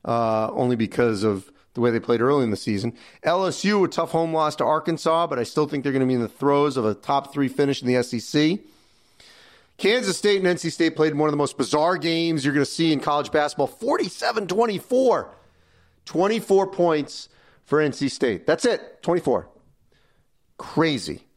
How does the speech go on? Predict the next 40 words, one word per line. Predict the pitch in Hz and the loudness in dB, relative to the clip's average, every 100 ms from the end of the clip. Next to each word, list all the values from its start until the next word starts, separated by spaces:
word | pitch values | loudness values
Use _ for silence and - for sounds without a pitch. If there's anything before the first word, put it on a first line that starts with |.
| - | -10
Twenty-four | - 147 160 147 135 131 | -2 0 0 2 2 0
points. | - 98 - - - _ _ _ - | -2 -4 -4 -16 -20 _ _ _ -8
Uh, | - 120 120 117 110 | -2 0 2 0 0
Kevin | - 156 151 | 0 0 0
Keatts | 156 143 | 0 -2
is | 120 | 0
doing | 127 123 | 0 2
a | |
great | 127 139 | 0 0
job | 143 135 | 2 2
at | |
N | 131 | 0
C | 113 123 | -4 -4
State, | - 143 151 | 0 0 2
but | 123 120 - - - _ _ | 0 -2 -6 -20 -20 _ _
that's | 143 143 143 - | 0 0 0 0
where | 147 139 | 2 2
the | 131 | 2
Wildcats, | 135 131 123 123 117 110 - _ _ | 0 0 0 2 2 -2 -12 _ _
excuse | 120 - 127 | -8 -2 0
me, | |
the | 117 | 2
Wolfpack | 117 139 - 123 113 | 2 0 0 -2 0
are | 113 | 0
at | 135 123 | 2 0
right | 117 104 | -2 -2
now. | 101 92 95 - - - - | -2 -2 -2 -6 -20 -20 -6
Um, | 110 113 107 104 101 98 98 _ _ - - _ - | -2 0 2 0 -2 -4 -6 _ _ -20 -20 _ -4
you | 113 | 0
know, | 107 | 0
just | 98 113 135 | -2 -4 -2
offensively, | 117 143 139 127 107 117 | 0 0 0 0 2 2
they're | 110 | 2
struggling | 101 147 147 113 | 2 0 -2 -4
at | 92 | -6
times, | - 78 - - - _ - _ | -6 -8 -8 -16 -20 _ -20 _
but | - 107 - 139 | -2 -2 0 -2
not | 123 | 0
that | 131 123 | -2 -4
badly. | 90 82 - | -4 -8 -10